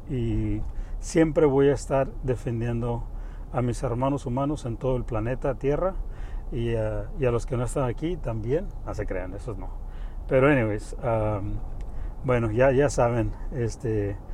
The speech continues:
quiero comenzar, bueno, ahora, ahora es ocho de abril dos mil veintiuno y este, este es mi cuatro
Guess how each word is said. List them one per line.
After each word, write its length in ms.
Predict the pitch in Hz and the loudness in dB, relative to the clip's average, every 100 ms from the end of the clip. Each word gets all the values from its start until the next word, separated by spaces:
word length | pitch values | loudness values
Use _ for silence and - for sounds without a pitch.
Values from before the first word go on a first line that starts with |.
| - - - - - | -8 -6 -6 -4 -4
quiero 260 | - 143 151 | 4 6 6
comenzar, 580 | 151 127 113 - 160 170 | 4 2 2 4 6 6
bueno, 240 | 139 123 | 6 6
ahora, 220 | 123 151 - | 6 4 6
ahora 260 | 139 151 | 8 8
es 180 | 139 - - | 6 2 0
ocho 580 | 151 160 - 185 170 156 | 4 4 2 0 2 2
de 340 | 139 151 175 - | 4 4 4 0
abril 600 | 117 104 120 160 185 226 - - - 180 | -2 0 2 4 2 0 -4 -6 -6 -6
dos 220 | 127 107 | -6 -6
mil 220 | 113 110 | -4 -4
veintiuno 600 | 101 110 101 151 196 202 185 - - - - - - - | -2 -4 -2 -2 -2 -2 -6 -6 -6 -6 -6 -6 -8 -6
y 200 | 120 120 | -2 0
este, 420 | 117 - - 117 | 0 -2 -4 -4
este 180 | 107 143 | -2 0
es 80 | 131 | 0
mi 140 | 123 | 0
cuatro 720 | - 139 135 127 131 131 117 | -2 2 2 2 0 0 0